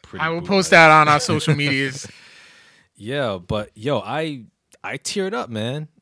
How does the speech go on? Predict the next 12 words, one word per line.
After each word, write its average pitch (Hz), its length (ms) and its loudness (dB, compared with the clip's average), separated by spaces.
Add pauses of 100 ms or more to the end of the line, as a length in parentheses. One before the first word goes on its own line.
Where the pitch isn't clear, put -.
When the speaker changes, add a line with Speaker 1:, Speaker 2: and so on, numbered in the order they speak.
Speaker 1:
and 127 400 -8 (220)
it, 143 380 -10
it 165 80 -6
just 175 200 -4
speaks - 320 -12
to 165 60 -12
the 127 120 -10
power 123 840 -8
of 101 400 -10 (260)
the 107 120 -8
Lion 110 400 -8
King 101 540 -12